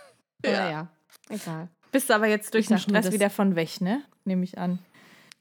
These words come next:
Speaker 2: Ja, natürlich. Also
Speaker 1: Ja.
Speaker 2: ich glaube, ich habe, äh, in der ganzen Woche vielleicht ein halbes Bier getrunken oder so.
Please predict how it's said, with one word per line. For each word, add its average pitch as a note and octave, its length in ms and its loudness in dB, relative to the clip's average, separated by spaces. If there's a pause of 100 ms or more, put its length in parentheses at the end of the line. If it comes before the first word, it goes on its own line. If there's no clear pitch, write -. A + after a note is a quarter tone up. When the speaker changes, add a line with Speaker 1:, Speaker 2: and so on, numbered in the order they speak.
(440)
Speaker 2:
Ja, F#3 120 2
natürlich. E3+ 580 -4
Also E3 180 -2
Speaker 1:
Ja. E3 60 -2 (220)
Speaker 2:
ich G3 100 -8
glaube, F#3 240 -4
ich F#3 140 -10
habe, F#3+ 200 -10
äh, F3+ 300 -2
in F#3 80 -4
der F#3 100 -4
ganzen F#3+ 320 -6
Woche G3 360 -4
vielleicht F#3 260 -6
ein F#3+ 80 -4
halbes F#3 300 -4
Bier A3 180 -6
getrunken F3 500 -8
oder F3 240 -8
so. F3+ 240 -8